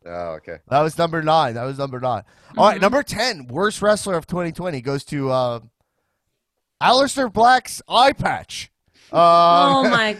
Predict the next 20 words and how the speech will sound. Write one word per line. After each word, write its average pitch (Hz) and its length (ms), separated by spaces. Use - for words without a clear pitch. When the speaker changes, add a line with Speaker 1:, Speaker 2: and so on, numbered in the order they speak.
Speaker 2:
<laughs> - 100
Speaker 3:
s- - 720
Speaker 2:
Aleister 233 280
Speaker 1:
Had 226 100
a - 20
Speaker 2:
Black 240 300
had 180 140
a, 180 100
Speaker 1:
sickle 233 140
on 233 160
it? 254 120
Speaker 2:
he 196 160
wore 214 300
<laughs> - 0
an 214 280
eye 269 320
patch 170 440
for 147 100
some 143 320
reason. 160 460